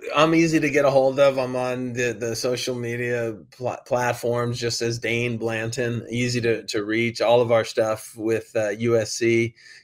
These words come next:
is at U S C Athletics. Just, you know, click on beach volleyball and you'll find everything about our team. And we also have clinics, uh, called Trojan Beach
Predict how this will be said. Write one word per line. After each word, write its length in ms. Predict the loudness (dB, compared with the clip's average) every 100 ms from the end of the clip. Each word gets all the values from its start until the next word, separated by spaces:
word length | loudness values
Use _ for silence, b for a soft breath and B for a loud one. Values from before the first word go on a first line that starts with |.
| B
is 380 | -2 -2 -2 -6 -2
at 180 | -2 0
U 200 | 0 0
S 120 | 2
C 140 | 0
Athletics. 680 | 0 0 0 0 -2 -4 -8
Just, 260 | -6 -8 -6
you 60 |
know, 180 | -6 -6
click 300 | -6 -6 -4
on 140 | -4 -4
beach 260 | -6 -2
volleyball 600 | -2 0 0 2 2 2 -2
and 100 | -6
you'll 80 |
find 280 | -4 -2 0
everything 320 | 0 -2 -4 -4
about 260 | 0 2
our 160 | 0 -2
team. 480 | -4 -2 -2 -2 -6 B B B B
And 320 | 2 2 2 4
we 120 | 6
also 220 | 6 8
have 160 | 6 4
clinics, 680 | -2 2 0 0 -8 -2
uh, 240 | -2 0 0
called 260 | 0 0
Trojan 340 | 2 0 2 -4
Beach 540 | -2 -2 -2 -6 -10